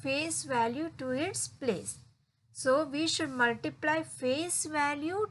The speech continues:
to its place, then we will get the place value of a number. Example, I'm going to take an example of a four-digit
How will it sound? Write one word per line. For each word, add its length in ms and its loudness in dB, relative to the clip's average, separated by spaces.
to 240 -2
its 360 -4
place, 640 0
then 300 -2
we 120 -4
will 180 2
get 380 -2
the 200 2
place 380 0
value 380 2
of 280 0
a 380 0
number. 560 0
Example, 720 2
I'm 180 -2
going 220 -2
to 80 -10
take 320 0
an 80 0
example 800 -2
of 320 -2
a 100 -4
four-digit 800 2